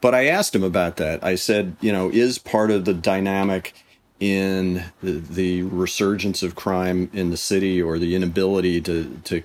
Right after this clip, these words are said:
control shootings and homicides, is part of the dynamic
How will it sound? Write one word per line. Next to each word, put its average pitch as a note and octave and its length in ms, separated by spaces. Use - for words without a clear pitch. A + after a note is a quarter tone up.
control G2 720
shootings F#2 580
and D#2+ 120
homicides, F2+ 640
is D3+ 240
part C#3+ 400
of C3+ 160
the A#2+ 100
dynamic A2 840